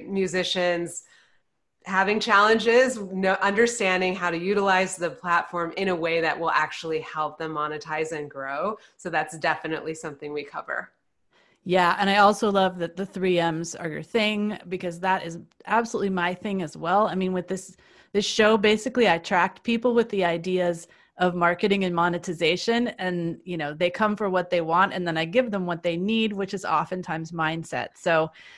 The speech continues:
Speaker 2: you know, that's why I throw in a lot of these mindset episodes, especially lately, because I have found, as I have, you know, grown in my own business, that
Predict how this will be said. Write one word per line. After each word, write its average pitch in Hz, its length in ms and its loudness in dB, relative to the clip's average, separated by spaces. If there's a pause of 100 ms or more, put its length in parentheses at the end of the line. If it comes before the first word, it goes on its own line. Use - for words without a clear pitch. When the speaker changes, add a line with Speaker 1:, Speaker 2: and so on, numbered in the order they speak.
(140)
Speaker 2:
you 190 100 0
know, 180 140 4
that's 185 280 2
why 170 400 2 (120)
I 160 400 -2
throw 190 240 2
in 170 220 0
a 175 140 -6
lot 165 220 -2
of 160 100 -8
these 165 220 -8
mindset 165 640 -4
episodes, 151 640 -8
especially 156 720 -8
lately, 147 480 -8
because 156 580 -10
I 170 220 -2
have 165 160 -4
found, 147 380 -4
as 156 260 -8
I 156 200 -4
have, 151 200 -8 (720)
you 180 140 -10
know, 156 500 -8
grown 202 420 2
in 180 160 0
my 170 220 0
own 233 240 2
business, 165 720 -4 (140)
that 175 200 -4